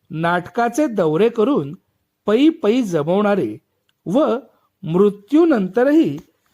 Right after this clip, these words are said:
सैनिकांप्रतीच्या कृतज्ञतेत खंड पडू नये यासाठी तजवीज करून ठेवणारे चंद्रकांतजी गोखले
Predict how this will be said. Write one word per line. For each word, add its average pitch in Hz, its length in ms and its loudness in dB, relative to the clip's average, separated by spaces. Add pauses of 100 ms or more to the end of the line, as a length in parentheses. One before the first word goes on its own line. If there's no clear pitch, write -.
(140)
सैनिकांप्रतीच्या 220 1500 0 (460)
कृतज्ञतेत 254 920 0 (480)
खंड 311 340 0
पडू 220 280 2
नये 208 360 -2 (420)
यासाठी 175 720 -2 (420)
तजवीज 190 540 2
करून 226 320 0
ठेवणारे 160 640 -2 (960)
चंद्रकांतजी 254 720 0
गोखले 170 640 0